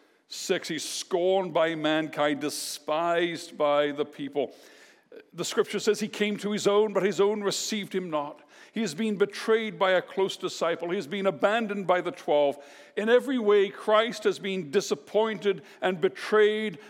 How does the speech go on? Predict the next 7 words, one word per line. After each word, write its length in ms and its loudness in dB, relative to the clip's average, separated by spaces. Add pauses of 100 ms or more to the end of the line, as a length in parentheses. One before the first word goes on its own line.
and 200 0
cruelly 680 2
treated 560 -4
by 180 4 (140)
every 500 0
human 540 -2
relationship. 880 0